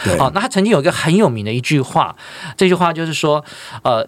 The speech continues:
Speaker 2: 当你发现你在这个洞里的时候，
Speaker 1: 对。
Speaker 2: 啊，你要避免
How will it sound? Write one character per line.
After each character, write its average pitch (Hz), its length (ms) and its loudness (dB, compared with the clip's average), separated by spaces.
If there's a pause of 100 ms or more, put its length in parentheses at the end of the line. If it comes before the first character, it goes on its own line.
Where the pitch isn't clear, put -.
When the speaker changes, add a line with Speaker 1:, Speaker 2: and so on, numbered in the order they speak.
Speaker 2:
当 262 200 2
你 170 120 2
发 233 340 2
现 220 260 0
你 120 80 0
在 175 240 2
这 156 140 -2
个 139 80 2
洞 156 380 0
里 90 100 -10
的 101 100 -6
时 - 160 -4
候， 117 320 -2
Speaker 1:
对。 98 160 0
Speaker 2:
啊， 117 200 0
你 151 140 2
要 190 120 4
避 214 500 2
免 117 320 0